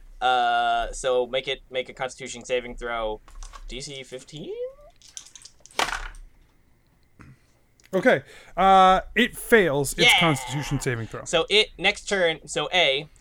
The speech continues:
Speaker 1: it loses the resistance to acid if it had it, and the first time, uh, each turn the target is affected by that damage type,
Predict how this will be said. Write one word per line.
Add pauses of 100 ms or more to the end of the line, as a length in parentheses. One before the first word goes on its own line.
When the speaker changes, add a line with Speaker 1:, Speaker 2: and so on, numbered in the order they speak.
(520)
Speaker 1:
it
loses
the
resistance
to (340)
acid
if
it
had
it, (640)
and
the
first
time, (320)
uh, (420)
each
turn (120)
the (220)
target
is
affected
by
that
damage
type,